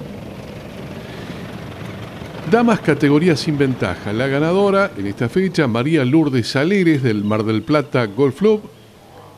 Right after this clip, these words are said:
que finalizó con setenta y ocho golpes. Viene, viene trabajando muy bien Lourdes en, en las últimas fechas.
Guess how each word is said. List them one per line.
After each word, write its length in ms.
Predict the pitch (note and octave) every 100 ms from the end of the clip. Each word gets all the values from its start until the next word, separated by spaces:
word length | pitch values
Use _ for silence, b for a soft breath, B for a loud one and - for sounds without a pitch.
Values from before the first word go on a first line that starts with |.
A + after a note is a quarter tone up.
| -
que 120 | C3+
finalizó 460 | D3+ D3 C3+ G3+ F3
con 240 | E3 C#3+
setenta 760 | - G#3+ F#3 - F#3+ G3 F3+ D#3+
y 80 |
ocho 240 | F#3+ - F3
golpes. 600 | G#3+ D#3+ - F2+ - - - -
Viene, 400 | E3+ F#3 E3 C#3+
viene 240 | A#2+ F3 E3
trabajando 420 | D3 C#3+ F3+ E3+
muy 160 | E3+
bien 300 | G#3 F#3+ D3+
Lourdes 460 | C#3+ F3 D3 A2+ -
en, 360 | A2 G#2+ F#2+ - - B B B -
en 180 | B2 A2+
las 200 | A2 -
últimas 380 | D3 C3 C#3+ D3
fechas. 580 | A3 - F#3 F#3 -